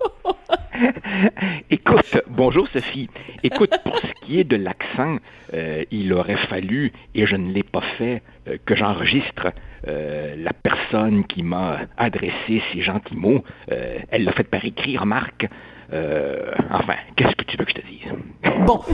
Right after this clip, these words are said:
Speaker 2: alors écoute, tu nous racontes donc un échange que t'as eu avec quelqu'un,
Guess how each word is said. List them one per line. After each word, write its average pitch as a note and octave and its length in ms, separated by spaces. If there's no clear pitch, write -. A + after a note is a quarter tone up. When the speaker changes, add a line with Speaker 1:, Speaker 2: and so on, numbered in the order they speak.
Speaker 2:
alors A3 240
écoute, B3 320
tu B3+ 240
nous B3+ 160
racontes B3+ 440
donc A#3 300
un F#3 160
échange G3+ 560
que G3+ 80
t'as F3 200
eu G3 200
avec E3+ 260
quelqu'un, F3+ 520